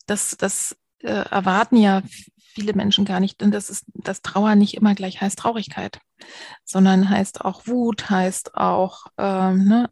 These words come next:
Angst, heißt alles Mögliche, heißt sogar zwischendurch Freude. Ich, dass es auch mal Phasen gibt, äh, wo ich eigentlich ganz erleichtert bin, <laughs> ja, dass es so ist. Also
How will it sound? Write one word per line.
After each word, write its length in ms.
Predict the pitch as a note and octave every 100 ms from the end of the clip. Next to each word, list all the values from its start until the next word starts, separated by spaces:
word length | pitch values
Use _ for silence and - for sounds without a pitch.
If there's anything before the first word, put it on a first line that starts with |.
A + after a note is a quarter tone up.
| _
Angst, 540 | G#3+ A3 G#3+ G#3+ - -
heißt 260 | G3+ -
alles 220 | G#3+ G#3+
Mögliche, 480 | A3+ A3+ - G3 G3+ - - - -
heißt 440 | - A3 C#4+ - -
sogar 380 | A#3 G#3+ G#3+ -
zwischendurch 560 | - A3 G#3+ G#3+ -
Freude. 460 | - A#3 C4 G#3 - -
Ich, 140 | G3+ -
dass 260 | - G#3
es 120 | G3+ -
auch 200 | - -
mal 340 | G#3 G3+ G#3 - - -
Phasen 420 | - G#3+ A3 A#3
gibt, 340 | G#3 A3 - - - - - -
äh, 180 | G#3+ G#3
wo 220 | G#3+ A3
ich 280 | G#3 - - -
eigentlich 200 | G#3+ -
ganz 160 | A3
erleichtert 520 | - G3+ B3 - - -
bin, 140 | F#3
<laughs> 440 | - - - -
ja, 140 | A3 G#3 -
dass 200 | - G3+
es 120 | -
so 120 | - -
ist. 180 | G3 - - -
Also 260 | G3 G#3